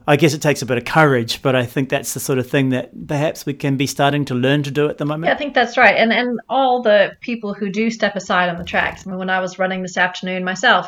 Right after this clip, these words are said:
Speaker 2: you know, people are very much giving each other the wide berth, and we're still talking and saying hello. And I think it goes back to that connection. We are
Speaker 1: Mm.
Speaker 2: still people. And I would much rather that those conversations happen, as you say, Chris, with,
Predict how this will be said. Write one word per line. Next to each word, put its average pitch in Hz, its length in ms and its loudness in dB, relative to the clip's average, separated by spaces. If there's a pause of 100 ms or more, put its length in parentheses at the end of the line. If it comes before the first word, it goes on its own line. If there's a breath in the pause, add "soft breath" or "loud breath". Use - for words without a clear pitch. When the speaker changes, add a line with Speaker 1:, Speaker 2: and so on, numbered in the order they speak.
Speaker 2:
you 190 100 -10
know, 180 140 -4
people 190 500 -8 (220)
are - 300 0 (200)
very 220 220 2
much 196 280 -4
giving 190 220 -4
each - 160 -8
other 185 160 -2
the 180 80 -8
wide 180 300 -2
berth, 254 340 2 (100)
and 175 380 -4 (380 soft breath)
we're 202 80 -2
still 196 560 -2 (360)
talking 269 440 0
and 196 100 -2
saying 180 220 -4
hello. 240 480 0 (480 soft breath)
And 208 100 -2
I 220 80 0
think 311 220 -8
it 226 80 -16
goes 190 220 -2
back - 240 -2
to - 80 -16
that 156 200 -4
connection. 226 420 -6
We 185 100 -4
are 202 140 0
Speaker 1:
Mm. - 120 -2
Speaker 2:
still 185 220 0
people. 190 360 -6
And 202 80 0
I 220 80 4
would 202 140 0
much 254 280 -2
rather 190 200 0
that - 120 -8
those 180 180 -8
conversations 180 680 -8
happen, 190 560 -4 (320 soft breath)
as 180 180 -2
you 190 80 -6
say, 214 360 0
Chris, - 320 -6
with, 175 200 -8